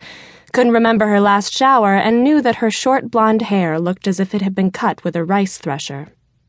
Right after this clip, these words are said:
Three kids down with stomach flu had a way of taking the sparkle and glamour out of a woman's day. Not that the man in front of her was going to care about her personal problems. Despite the fact that it was nearly two in the morning,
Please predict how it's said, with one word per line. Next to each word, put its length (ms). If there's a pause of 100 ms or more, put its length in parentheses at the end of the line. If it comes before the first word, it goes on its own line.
(680)
Three 240
kids 420
down 280
with 120
stomach 360
flu 300
had 220
a 60
way 220
of 100
taking 320
the 80
sparkle 640
and 180
glamour 460
out 160
of 80
a 60
woman's 360
day. 400 (520)
Not 220
that 140
the 80
man 280
in 120
front 220
of 100
her 160
was 120
going 200
to 80
care 300
about 240
her 100
personal 460
problems. 680 (1040)
Despite 400
the 100
fact 340
that 120
it 80
was 100
nearly 320
two 320
in 80
the 80
morning, 600